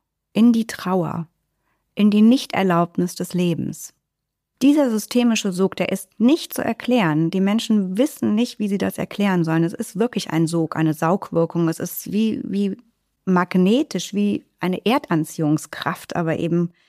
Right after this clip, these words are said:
in den Tod, in den Ruin, in ungeliebte Beziehungen, in die Sucht, in Krankheiten oder auch in Unfälle. Als ich vor über zwanzig Jahren mit dieser Arbeit angefangen habe,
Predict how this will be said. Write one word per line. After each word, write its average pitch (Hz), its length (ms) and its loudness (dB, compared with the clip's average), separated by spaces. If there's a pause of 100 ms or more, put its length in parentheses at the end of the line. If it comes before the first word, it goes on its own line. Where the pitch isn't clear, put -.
(360)
in 180 420 4 (160)
den 165 220 2
Tod, - 580 -4 (680)
in 180 180 2
den 175 140 4
Ruin, 202 640 2 (480)
in 202 100 2
ungeliebte 220 880 2 (840)
Beziehungen, 202 920 2
in 202 120 2
die 220 140 0
Sucht, 254 400 -4
in 185 120 -2
Krankheiten 170 1080 -2 (140)
oder 190 280 2
auch 147 160 -4
in 180 100 -2
Unfälle. 165 720 -2 (680)
Als 277 160 0
ich 220 140 0
vor - 180 -4
über 277 220 2
zwanzig 233 440 0
Jahren 220 300 2
mit 185 140 0
dieser 165 260 -2
Arbeit 214 320 0
angefangen 156 680 2
habe, 170 440 -2